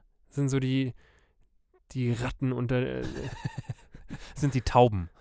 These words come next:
Speaker 1: Ja, das stimmt. Die Sonnenblumenkerne sind so die Tauben unter den Nüssen. <laughs> Okay.
Speaker 2: Ja.
Speaker 1: Bruder, fertig, äh, vorbei. Hör auf, hör mir auf mit den Nüssen.
Speaker 2: Hör mir jetzt auf mit den Nüssen, ey.
Speaker 1: Tut mir leid. Ich,
Speaker 2: Ja.
Speaker 1: ich, aber mir,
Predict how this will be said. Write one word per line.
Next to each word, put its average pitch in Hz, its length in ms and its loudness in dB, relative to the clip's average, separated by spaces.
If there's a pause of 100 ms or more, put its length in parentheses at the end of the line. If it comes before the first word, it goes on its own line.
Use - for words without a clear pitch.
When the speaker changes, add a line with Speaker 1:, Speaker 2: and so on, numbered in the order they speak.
(100)
Speaker 1:
Ja, 160 180 4
das 160 100 2
stimmt. 139 300 0
Die 143 240 -6
Sonnenblumenkerne 147 600 0
sind 135 80 -2
so 127 80 0
die 123 120 -2
Tauben 127 380 -2
unter 110 140 -2
den 110 220 2
Nüssen. 113 360 4
<laughs> - 60 -8 (3500)
Okay. 131 460 4
Speaker 2:
Ja. 98 280 0 (180)
Speaker 1:
Bruder, 123 360 2
fertig, 143 300 0
äh, 151 500 -6
vorbei. 131 420 2
Hör 135 340 0
auf, 135 200 0
hör 139 260 0
mir 135 120 0
auf 135 140 0
mit 131 140 -2
den 120 140 -2
Nüssen. 131 280 0
Speaker 2:
Hör 139 100 8
mir 160 100 10
jetzt 147 180 6
auf 127 200 4
mit 131 120 4
den 117 120 2
Nüssen, 123 260 2
ey. 87 320 -2 (100)
Speaker 1:
Tut - 100 -10
mir 131 80 0
leid. 117 300 2
Ich, 131 100 -6
Speaker 2:
Ja. 92 100 -2
Speaker 1:
ich, 135 260 -8 (120)
aber 160 200 0
mir, 180 220 -2